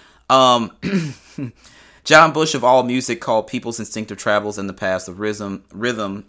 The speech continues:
the quiet beginning of a re-, revolution in non-commercial hip-hop. Pitchfork's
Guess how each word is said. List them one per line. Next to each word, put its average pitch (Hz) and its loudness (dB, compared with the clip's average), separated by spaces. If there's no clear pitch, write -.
the 107 -10
quiet 113 -4
beginning 107 -8
of 101 -12
a 104 -8
re-, 98 -6
revolution 107 -6
in 98 -8
non-commercial 95 -8
hip-hop. 95 -12
Pitchfork's - -6